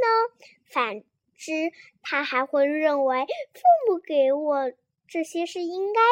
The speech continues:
的，是理所应当的。这样的孩子长大以后很难换位思考，更不会替别人着想。当然，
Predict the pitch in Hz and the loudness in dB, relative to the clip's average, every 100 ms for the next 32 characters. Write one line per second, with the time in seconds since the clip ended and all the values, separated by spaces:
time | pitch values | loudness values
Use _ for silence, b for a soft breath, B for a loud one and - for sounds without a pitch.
0 | 508 381 539 b b - - 466 440 311 | 4 2 0 b b -18 0 2 2 -2
1 | 285 370 - 427 320 277 294 339 370 427 | -2 -4 -4 -4 -2 -2 -4 -10 -4 -4
2 | 440 466 277 262 b b - - 762 640 | -2 0 0 -2 b b -8 0 2 4
3 | 453 381 370 - 277 285 311 302 302 _ | 2 0 -4 -2 0 -2 -4 -10 -10 _
4 | _ _ _ _ - 269 254 311 320 277 | _ _ _ _ -6 -6 -4 -4 -4 -2
5 | 277 277 349 339 330 B B - - - | -4 -2 0 0 0 B B -12 -6 2
6 | 370 320 277 262 262 254 240 226 311 427 | 4 4 0 -6 -6 -4 -2 -2 -2 -6
7 | - 427 392 381 381 370 381 - 587 640 | -2 0 0 0 0 -2 -4 -2 -2 0
8 | - 240 - _ _ _ _ - 719 719 | -4 -8 -8 _ _ _ _ 0 0 2
9 | 480 349 339 339 339 - 381 349 - 254 | -2 -4 -4 -6 -8 -6 -4 -4 -2 -2
10 | 254 381 605 440 339 294 - 226 - _ | 0 0 0 0 -2 -4 -8 -10 -12 _
11 | _ _ _ _ _ _ _ _ - 605 | _ _ _ _ _ _ _ _ -2 -2
12 | 698 587 - | 2 2 0